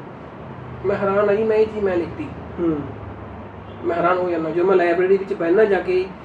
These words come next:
Speaker 1: ਮੈਂ ਜਦੋਂ ਪੰਜ ਪੇ ਲਿਖਤੇ, ਬਾਅਦ ਚੋਂ ਮੈਂ ਪੜ੍ਹਦਾ ਘਰੇ ਆ ਕੇ, ਆ ਮੈਂ ਕਿਹਾ, "ਇਹ ਮੈਂ ਲਿਖਤਾ?"
Speaker 2: ਹੂੰ।
Speaker 1: ਇਹ ਕੰਮ ਆਪੇ ਹੀ ਚੱਲਦਾ ਹੁੰਦਾ। ਜਿਹੜੇ ਡੂੰਘੇ ਬੰਦੇ ਆ, ਰਾਈਟਰ ਬੰਦੇ ਆ, ਉਹ ਸਮਝਦੇ ਆ ਗੱਲਾਂ ਨੂੰ ਇਹਨੂੰ,
Speaker 2: ਹੂੰ।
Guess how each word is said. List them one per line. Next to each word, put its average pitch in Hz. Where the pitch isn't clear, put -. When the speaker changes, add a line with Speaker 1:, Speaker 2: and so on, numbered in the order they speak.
Speaker 1:
ਮੈਂ 180
ਜਦੋਂ 196
ਪੰਜ 185
ਪੇ 185
ਲਿਖਤੇ, 180
ਬਾਅਦ 185
ਚੋਂ 214
ਮੈਂ 214
ਪੜ੍ਹਦਾ 220
ਘਰੇ 196
ਆ 180
ਕੇ, 190
ਆ 190
ਮੈਂ 208
ਕਿਹਾ, 254
"ਇਹ 226
ਮੈਂ 190
ਲਿਖਤਾ?" 220
Speaker 2:
ਹੂੰ। 151
Speaker 1:
ਇਹ 220
ਕੰਮ 208
ਆਪੇ 202
ਹੀ 202
ਚੱਲਦਾ 175
ਹੁੰਦਾ। 185
ਜਿਹੜੇ 220
ਡੂੰਘੇ 202
ਬੰਦੇ 208
ਆ, 208
ਰਾਈਟਰ 202
ਬੰਦੇ 190
ਆ, 202
ਉਹ 202
ਸਮਝਦੇ 185
ਆ -
ਗੱਲਾਂ 143
ਨੂੰ 131
ਇਹਨੂੰ, 143
Speaker 2:
ਹੂੰ। 156